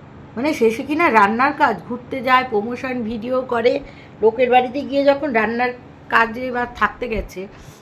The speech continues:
তো সেখানে প্রমোশন ভিডিও করলে কীরকম, তারাই বা কী ভাববে? যাই হোক, সেখানে যে মিনার যদি পিসি হয়, পিসির একটাও, উম,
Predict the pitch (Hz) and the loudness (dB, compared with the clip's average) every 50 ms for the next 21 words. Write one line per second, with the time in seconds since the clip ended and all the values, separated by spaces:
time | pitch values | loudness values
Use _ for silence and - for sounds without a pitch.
0 | - - - 233 240 247 247 254 226 220 262 262 269 269 269 269 - - - - | -20 -6 -2 0 0 0 0 -2 -2 0 -2 -2 -2 -2 -6 -6 -14 -20 -20 -20
1 | - - - - - - - - - - - - - - 226 233 240 254 247 277 | -20 -20 -20 -20 -20 -20 -20 -20 -20 -20 -20 -20 -6 -6 -4 -4 -4 -6 -4 -4
2 | 285 277 269 220 247 214 208 254 269 269 269 - 240 254 262 285 302 - - 262 | -4 -4 -2 -4 -6 -6 -4 -2 -4 -2 -2 -2 -4 -2 -2 -6 -8 -6 -6 -2
3 | 269 294 285 - 339 339 339 - - - - - - - - 202 220 - - 330 | -2 -2 0 0 -2 -4 -4 -10 -18 -20 -20 -20 -20 -4 0 2 4 4 4 4
4 | 330 359 339 - 320 311 226 - 214 202 175 165 160 165 156 - - - - - | 4 2 0 0 -2 -4 -2 0 -2 -2 -2 -4 -10 -10 -10 -10 -14 -14 -16 -16
5 | - - - 202 285 311 311 320 320 330 339 330 - - - - - - - - | -18 -16 -6 4 6 6 6 6 4 2 0 0 -6 -16 -20 -20 -20 -20 -12 -4
6 | - 269 269 - 302 311 330 339 320 294 339 330 269 240 247 262 269 294 320 320 | -4 -4 0 0 0 0 2 0 0 0 0 2 2 0 0 0 4 4 4 4
7 | 254 220 294 311 311 339 - - 240 247 226 - 320 330 302 269 240 233 233 - | 2 -2 -4 -2 -2 -2 -2 -4 -8 -10 -6 -2 0 4 4 4 4 4 0 -6
8 | 269 277 - - 294 302 320 320 320 - - - - - - - - - 220 220 | -8 -8 -8 -4 -4 -4 -4 -4 -8 -12 -18 -20 -20 -20 -20 -16 -6 -6 -6 -6
9 | - - - 320 320 339 349 349 370 381 392 - - - - - - - - - | -6 -4 4 6 8 10 10 8 6 2 -6 -10 -16 -20 -20 -20 -20 -20 -20 -20
10 | - - - 214 220 220 208 202 196 | -20 -16 -10 -6 -4 -4 -4 -4 -6